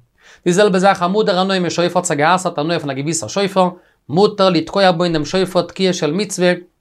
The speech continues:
ווייל מצוות לאו להנאות ניתנו, עס הייסט נישט, אז ער אזוי אויף דעם נדר זיין. ואמר רבא, דער זעלבע יסוד פון מצוות לאו להנאות ניתנו, א מודר הנאה מחברו, מה זה עליו מי חטאת?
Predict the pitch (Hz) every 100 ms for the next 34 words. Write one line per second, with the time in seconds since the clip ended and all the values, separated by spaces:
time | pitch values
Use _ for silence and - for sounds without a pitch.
0 | - 123 123 180 180 143 143 - 139 151
1 | 143 127 165 151 147 147 143 139 175 180
2 | 156 147 131 127 139 156 139 131 139 107
3 | 95 85 78 - _ _ _ _ - _
4 | 127 202 202 190 196 180 180 131 147 196
5 | 180 170 165 185 180 160 180 165 170 165
6 | 170 175 175 170 170 165 160 _ _ 175
7 | 165 156 208 175 180 170 151 160 185 180
8 | 175 151 160 180 170 175 131 139 180 196
9 | 165 180 170 165 156 160 170 143 170 185
10 | 143